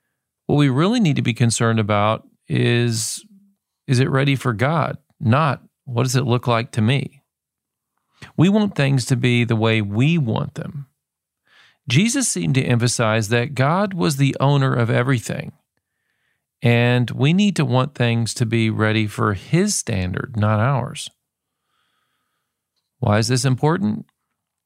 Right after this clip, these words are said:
Well, Zechariah one two, it says, "The Lord says, 'Return to me, and I will return to you.'"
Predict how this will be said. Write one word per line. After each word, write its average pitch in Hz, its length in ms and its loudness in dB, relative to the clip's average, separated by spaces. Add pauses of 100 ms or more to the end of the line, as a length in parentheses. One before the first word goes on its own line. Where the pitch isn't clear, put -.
(160)
Well, 127 380 2 (120)
Zechariah 147 600 0
one 139 240 2
two, 143 260 0
it - 60 -2
says, 117 260 0
"The 120 100 0
Lord 131 360 0
says, 120 480 0
'Return 131 560 0
to 180 140 0
me, 117 340 0
and 117 160 2
I 113 100 2
will 127 200 0
return 113 480 0
to 117 120 -2
you.'" 113 300 2